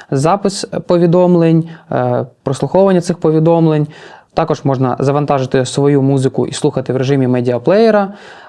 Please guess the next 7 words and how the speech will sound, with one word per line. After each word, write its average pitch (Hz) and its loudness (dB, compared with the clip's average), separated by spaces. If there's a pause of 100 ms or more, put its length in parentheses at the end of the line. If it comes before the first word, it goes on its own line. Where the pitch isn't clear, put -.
фото, 208 0 (120)
використовувати 165 0
їх 151 0
потім 143 -2
в 135 -2
якості 143 -2
фоторамки, 135 -2